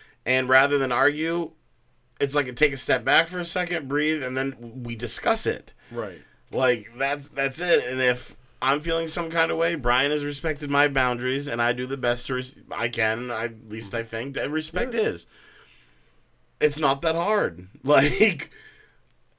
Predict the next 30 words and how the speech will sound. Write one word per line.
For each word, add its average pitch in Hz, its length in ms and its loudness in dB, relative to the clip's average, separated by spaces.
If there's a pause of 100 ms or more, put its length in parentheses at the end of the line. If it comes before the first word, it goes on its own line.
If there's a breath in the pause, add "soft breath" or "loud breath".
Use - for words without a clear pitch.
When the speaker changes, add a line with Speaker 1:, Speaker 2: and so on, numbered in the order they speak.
(120)
Speaker 1:
Brian 127 300 4
respects 151 360 2
my 139 160 2
individuality, 143 800 0
I 120 120 0
respect 143 440 0
your 175 160 -2
individuality, 104 880 -2
like, 110 220 -2
and 123 320 -4 (160)
everybody 139 800 -2
out 151 200 -2
there 135 220 0
needs 120 300 -6
to 123 40 -12
do 117 140 -8
the 110 80 -10
same. 67 400 -10 (160)
And 120 240 -2
that's 127 220 -4
just 123 180 -8
the, 110 260 -4
I 113 120 -6
feel 107 160 -6
like, 92 160 -6
the 90 80 -10
healthier 95 360 -6
way 90 140 -6
to 85 100 -8
go. 65 300 -16